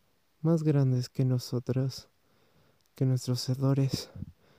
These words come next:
que nuestros aciertos, que nuestros problemas, porque todos tenemos problemas, hey, nadie se libra de, de, de esas grandes discusiones o de,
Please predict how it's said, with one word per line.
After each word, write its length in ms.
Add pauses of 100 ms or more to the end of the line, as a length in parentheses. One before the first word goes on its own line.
(340)
que 120
nuestros 400
aciertos, 760
que 100
nuestros 400
problemas, 840 (500)
porque 240
todos 260
tenemos 360
problemas, 760
hey, 360 (600)
nadie 360
se 140
libra 380
de, 300 (1500)
de, 440
de 200
esas 320
grandes 400
discusiones 840
o 140
de, 320